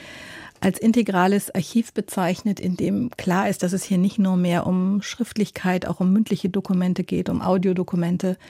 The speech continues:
Und diese Manie, alles zu kommentieren, das ist die Diagnose, die er eigentlich am Ende uns hinterlässt.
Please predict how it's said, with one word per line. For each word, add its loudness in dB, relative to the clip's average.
Und 2
diese 2
Manie, 4
alles 2
zu 0
kommentieren, 0
das 2
ist -2
die 2
Diagnose, 2
die -2
er -2
eigentlich -2
am 0
Ende 0
uns -4
hinterlässt. -2